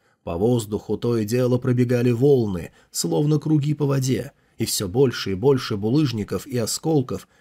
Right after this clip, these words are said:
превращались в мелкую крошку и пыль, даже от случайных отголосков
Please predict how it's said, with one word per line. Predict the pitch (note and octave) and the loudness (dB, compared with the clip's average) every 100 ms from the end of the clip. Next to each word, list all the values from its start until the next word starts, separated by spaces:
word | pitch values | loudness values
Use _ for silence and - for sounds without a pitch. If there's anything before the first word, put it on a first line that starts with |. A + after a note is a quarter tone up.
| - | -4
превращались | D3+ C#3 B2+ - D#3 D3+ C#3 | 0 0 0 -2 0 0 0
в | B2+ | 0
мелкую | D3 D3+ D3 C#3+ | 0 0 2 0
крошку | C#3+ E3+ C#3+ - D3+ | 0 -2 -2 0 0
и | |
пыль, | D3 G3+ D#3 G2+ _ _ | 0 0 0 -2 _ _
даже | C#3+ E3+ D3+ D#3+ D3+ - | -2 0 2 -2 -4 -6
от | E3 D#3+ | -4 -2
случайных | E3 D#3+ - F3+ D#3 D3+ - | -2 -4 -2 0 2 0 0
отголосков | D3 D3 E3+ F#3 C3+ - G#2 | -2 0 0 0 0 -2 -6